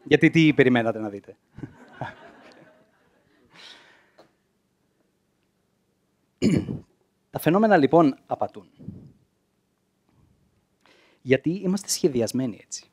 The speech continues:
σαν άνθρωποι. Πάμε όμως σε κάτι άλλο. Ε,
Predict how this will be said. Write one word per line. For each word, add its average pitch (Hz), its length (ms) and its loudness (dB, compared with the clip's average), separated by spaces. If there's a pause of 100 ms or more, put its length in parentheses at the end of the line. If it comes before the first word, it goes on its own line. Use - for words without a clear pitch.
(100)
σαν 151 200 -2
άνθρωποι. - 340 -4 (1400)
Πάμε 220 180 6
όμως 147 140 4
σε 127 80 -6
κάτι 104 240 -10
άλλο. - 120 -20 (880)
Ε, 165 480 0